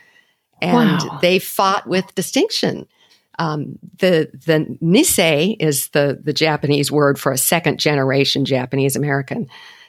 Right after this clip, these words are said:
Speaker 1: The
Speaker 2: Mm-hmm.
Speaker 1: Nisei regiment, which fought in Italy, the four hundred forty-second, uh, covered itself with glory. They just, they served brilliantly.
Speaker 2: Wow.
Speaker 1: Um,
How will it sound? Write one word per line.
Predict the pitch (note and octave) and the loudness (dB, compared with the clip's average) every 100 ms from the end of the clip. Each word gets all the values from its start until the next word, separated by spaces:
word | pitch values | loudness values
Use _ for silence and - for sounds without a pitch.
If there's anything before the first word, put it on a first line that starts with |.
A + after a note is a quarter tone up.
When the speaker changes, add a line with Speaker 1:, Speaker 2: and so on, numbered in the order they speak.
| _ - | _ 2
Speaker 1:
The | |
Speaker 2:
Mm-hmm. | F#3 E3 | 4 4
Speaker 1:
Nisei | A#3+ C4 A3+ F3 D#3+ | 4 2 0 2 4
regiment, | E3 E3+ F3 D#3+ - | 2 0 -2 -2 -2
which | D3 - | -2 -2
fought | - E3 D3 | -2 0 2
in | C#3 | 2
Italy, | E3+ A3+ D#3+ B2+ C#3+ | 2 2 2 0 -2
the | C#3 | -2
four | C3+ D#3+ | -4 -4
hundred | D3 E3 C#3+ | -2 -2 -2
forty-second, | - D3+ C3+ - F3+ B2+ B2 - - | -2 0 0 -2 -2 -4 -6 -6 -8
uh, | - C#3 - | -10 -10 -6
covered | - G#3+ B3+ | 0 2 2
itself | G#3 - C#3+ C3 - | 0 0 0 0 -2
with | C3+ | -4
glory. | C3+ C#3 C#3+ A#2 | -2 0 0 -2
They | C#3+ C#3+ | -2 -2
just, | C#3+ - | -4 -4
they | - C3 | -2 -2
served | - D#3+ D3+ B2 - - _ _ | 0 2 2 -2 -16 -20 _ _
brilliantly. | - F#3 E4 D#3 C3+ B2 F#3 - - - - _ - | 0 2 4 2 0 -2 -4 -6 -20 -20 -20 _ -2
Speaker 2:
Wow. | F3 D#3+ | 0 2
Speaker 1:
Um, | D3+ | 0